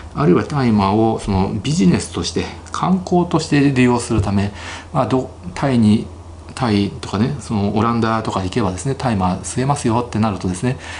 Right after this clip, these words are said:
ぱり大麻を吸えない国の人がですね、大麻を吸うのが目的で、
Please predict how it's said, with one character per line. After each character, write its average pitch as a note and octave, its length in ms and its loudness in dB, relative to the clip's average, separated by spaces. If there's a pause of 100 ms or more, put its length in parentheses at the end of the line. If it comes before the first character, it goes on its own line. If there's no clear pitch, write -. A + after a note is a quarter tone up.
(180)
ぱ D#3 80 0
り D3 60 -4
大 B3+ 160 2
麻 A#2 240 4
を B2+ 360 0
吸 - 180 0
え F3 100 6
な F#3 180 4
い F3 140 2 (180)
国 D#3+ 220 2
の B2+ 80 4
人 G#2 220 -2
が F#2 80 0
で F2+ 80 -6
す - 80 -6
ね、 G#2+ 180 0 (220)
大 G#3 160 0
麻 D3 140 4
を A2 60 0
吸 D#3+ 160 -2
う E3 40 2
の D#3 80 2
が A#2 80 2
目 A#2 220 -2
的 D3+ 240 -2
で、 B2 400 2